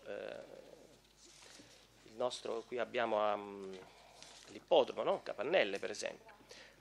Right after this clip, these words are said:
Redditività, eventuale previsione nel bando di ulteriori scopi sociali, utilizzo di fonti energetiche rinnovabili.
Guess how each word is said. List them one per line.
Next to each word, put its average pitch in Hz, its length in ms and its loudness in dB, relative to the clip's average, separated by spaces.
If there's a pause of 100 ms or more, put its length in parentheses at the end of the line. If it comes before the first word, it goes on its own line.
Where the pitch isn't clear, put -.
Redditività, 165 760 6 (200)
eventuale 165 640 12
previsione 170 640 8
nel 151 160 8
bando 180 340 12
di 175 100 4
ulteriori 151 500 4
scopi 143 380 6
sociali, 131 580 10 (880)
utilizzo 202 540 6
di 156 100 2
fonti 175 400 6
energetiche 160 840 8
rinnovabili. 131 760 4